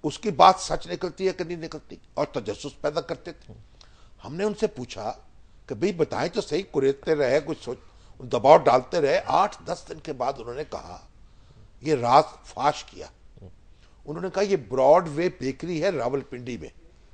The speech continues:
बड़ी मशहूर बेकरी है।" उसके मालिक थे नज़ीर। अब पता नहीं, मेरा ख्याल है कि, अ, अल्लाह को प्यारे हो चुके।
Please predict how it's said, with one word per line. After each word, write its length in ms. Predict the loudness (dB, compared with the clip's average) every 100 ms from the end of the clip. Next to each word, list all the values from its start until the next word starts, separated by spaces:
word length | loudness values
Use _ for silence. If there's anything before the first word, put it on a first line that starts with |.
| -20 -20 -10 -2
बड़ी 140 | 0
मशहूर 280 | 0 -2 -4
बेकरी 300 | -6 -12 -18
है।" 160 | -20 -20 -20 -20 -20 -20 -20 -10
उसके 340 | -8 -2 0 2
मालिक 480 | 4 4 4 0 -2
थे 80 | -4
नज़ीर। 520 | 0 -2 0 -4 -6 -14 -20 -20 -20 -20 -20 -20 -20 -20 -20 -20 -10
अब 120 | -8 -4
पता 180 | 0 2
नहीं, 140 | 0
मेरा 320 | -4 2 2
ख्याल 200 | 4 2
है 60 | 2
कि, 120 | 0
अ, 480 | 0 -2 -4 -2 -2
अल्लाह 180 | 4 4
को 100 | 4
प्यारे 240 | 2 2
हो 100 | 0
चुके। 260 | -4 -10 -14